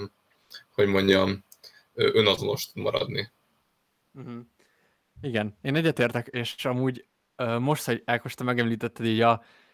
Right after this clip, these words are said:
Speaker 2: vagy hát mind a kettőtöknél erről került ez a tolerancia, meg így a, az antirasszizmus kérdése, szerintem ebbe a tolerancia beszélgetésbe így bevonhatjuk azt is, amiről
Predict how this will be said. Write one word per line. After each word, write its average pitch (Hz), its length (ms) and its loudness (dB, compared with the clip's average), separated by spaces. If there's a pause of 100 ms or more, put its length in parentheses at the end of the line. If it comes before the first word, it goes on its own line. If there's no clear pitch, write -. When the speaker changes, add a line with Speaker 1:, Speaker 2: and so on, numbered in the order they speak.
(140)
Speaker 2:
vagy 120 180 0
hát 123 120 0
mind 127 220 0
a 117 60 4
kettőtöknél 113 460 0
erről 117 120 6
került 117 220 0
ez 117 80 -6
a 123 40 2
tolerancia, 117 680 2
meg 110 180 -4
így 110 140 -2
a, 113 180 4 (280)
az 123 120 -2
antirasszizmus 123 640 2
kérdése, 123 600 0 (480)
szerintem 135 600 4 (240)
ebbe 139 240 4
a 131 60 6
tolerancia 123 1120 2
beszélgetésbe 127 880 0
így 131 100 4
bevonhatjuk 127 520 2
azt 120 160 -2
is, 120 120 -4
amiről 120 340 4